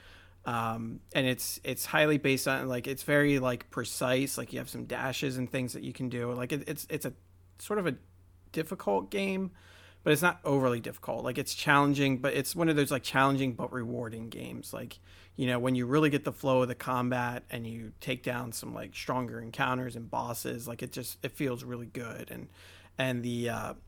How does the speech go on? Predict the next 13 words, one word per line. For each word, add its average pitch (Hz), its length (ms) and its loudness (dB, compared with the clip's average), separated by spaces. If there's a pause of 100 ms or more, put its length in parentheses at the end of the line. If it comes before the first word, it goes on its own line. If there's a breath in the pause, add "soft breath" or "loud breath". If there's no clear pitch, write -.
(120)
the, 123 240 -4
the 117 140 -6
pixel 170 400 4
art 123 220 0
style 120 300 0
that 117 120 -8
they 135 60 -2
use 120 220 -4
in 120 60 -8
that 113 100 -10
game 117 200 -4
is 113 100 -10
just 110 200 -12